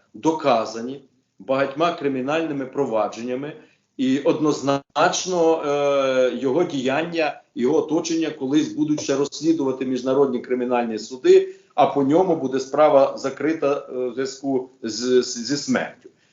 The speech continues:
Мені видається, що ліквідували його, звичайно, все, що відбувається в Росії важливого, не може відбуватися без команди і доручення, е, теж міжнародного злочинця Путіна.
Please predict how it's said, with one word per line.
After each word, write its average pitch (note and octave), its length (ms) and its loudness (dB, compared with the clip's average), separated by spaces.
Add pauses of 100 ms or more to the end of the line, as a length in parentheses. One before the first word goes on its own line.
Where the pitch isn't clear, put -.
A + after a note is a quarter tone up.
(100)
Мені A#3 160 2
видається, E3 500 8
що C3 600 2
ліквідували C#3 840 2
його, A2 340 -2
звичайно, A2 680 -2 (200)
все, C#3 180 0
що B2+ 160 -4
відбувається A2+ 920 -2 (320)
в G2+ 140 -10
Росії A#2+ 520 0
важливого, A2 680 0
не A2+ 120 -4
може G#2 280 -2
відбуватися G2+ 800 -4
без G2 420 -2 (180)
команди G#2+ 520 2
і G#2+ 60 0
доручення, A2 640 -4 (580)
е, C#3+ 160 0 (1300)
теж C3 260 10
міжнародного C3 580 2
злочинця C3 480 0
Путіна. C3+ 480 -4